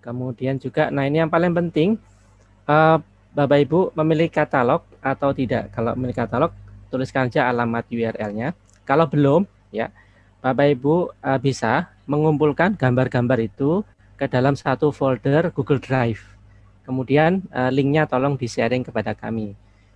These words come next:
Nggak bisa, Pak. Ini saatnya Bapak Ibu menguasai ini. Ini salah satu skill yang harus dimiliki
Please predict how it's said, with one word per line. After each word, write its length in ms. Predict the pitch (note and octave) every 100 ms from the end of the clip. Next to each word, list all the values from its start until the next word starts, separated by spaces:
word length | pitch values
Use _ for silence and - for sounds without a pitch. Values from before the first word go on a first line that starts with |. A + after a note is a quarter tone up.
| _ _ _ _
Nggak 140 | D3+ C#3+
bisa, 160 | D#3+
Pak. 240 | F3+ F3 - _ _ _ -
Ini 160 | E3
saatnya 400 | F#3 - D#3 F#3
Bapak 320 | F#3+ C3+ C#3 C3
Ibu 160 | F3+
menguasai 560 | D#3+ D#3 D3 - D3 C#3+
ini. 240 | A#2+ G2+ -
Ini 240 | C#3 D#3+
salah 240 | F3+ D#3 D#3+
satu 480 | - C3+ - E3+ F3+
skill 560 | - _ D#3 F3+ G3+
yang 160 | D3+ D3
harus 240 | C3 -
dimiliki 640 | C3+ B2+ B2 A#2 D3 F#3+